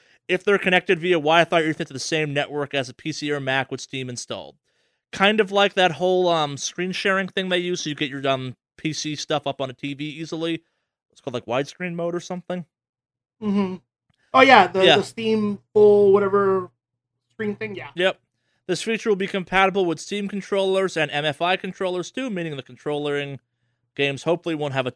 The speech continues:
Speaker 1: won't be a total nightmare, et cetera, et cetera. Uh, it's, uh, Valve says, uh, it will also bring out a similar video app later this summer. If you purchase movies over stream, Steam, you'll be able to watch them,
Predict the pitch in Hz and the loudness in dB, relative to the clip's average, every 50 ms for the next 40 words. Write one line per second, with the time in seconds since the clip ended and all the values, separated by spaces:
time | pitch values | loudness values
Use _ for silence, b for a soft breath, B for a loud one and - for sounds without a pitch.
0 | _ 127 127 113 - 123 - 123 110 113 117 117 123 - 131 127 123 123 123 _ | _ -12 -12 -8 -8 -8 -8 -8 -12 -8 -6 -8 -8 -6 -6 -6 -4 -4 -6 _
1 | - - 90 95 104 _ - 185 185 190 196 190 190 175 - - 139 139 143 143 | -12 -20 -20 -20 -20 _ -6 -4 -4 -2 -2 -2 -2 -2 -4 -2 -2 0 0 0
2 | 139 - - - - - - - - _ _ _ _ _ _ _ _ _ _ - | -2 -4 -10 -12 -10 -10 -12 -14 -16 _ _ _ _ _ _ _ _ _ _ -8
3 | 147 135 160 180 190 185 - - 208 202 202 190 - 160 147 147 139 135 143 143 | -2 2 4 4 4 4 2 2 4 4 4 4 2 -2 -4 -4 -4 -4 -4 -6
4 | 143 127 151 165 175 165 - 185 180 175 175 160 143 _ 156 160 160 165 165 165 | -6 -4 -2 -2 -2 -2 -2 -2 0 0 0 -2 -4 _ -6 -4 -4 -4 -4 -6
5 | 160 147 139 - 135 127 123 117 - - 170 170 165 170 151 143 175 196 190 185 | -10 -12 -6 -4 -2 -2 -2 -4 -4 -6 -6 -4 -4 -4 -6 -6 -2 -2 0 0
6 | 185 180 180 - - 147 156 160 156 156 147 143 - - - 214 214 226 220 190 | 2 0 0 0 -2 -4 -4 -4 -4 -6 -8 -8 -10 -6 -6 -6 -6 -6 -6 -6
7 | 147 - - 131 - - 151 143 _ 143 127 139 156 170 165 175 165 - 147 147 | -6 -8 -8 -14 -6 -6 -6 -6 _ -18 -10 -6 -6 -4 -4 -6 -10 -8 -8 -8
8 | 151 156 147 - - - 175 175 175 175 170 - _ _ - 160 165 170 165 - | -8 -10 -14 -18 -14 -12 -10 -8 -8 -8 -10 -12 _ _ -6 -6 -6 -6 -6 -10
9 | _ _ _ _ _ _ _ - 151 151 156 143 131 135 143 139 - - - 143 | _ _ _ _ _ _ _ -6 -2 0 0 0 0 0 0 0 0 -4 -2 0
10 | 143 143 143 139 139 | 0 2 2 0 -2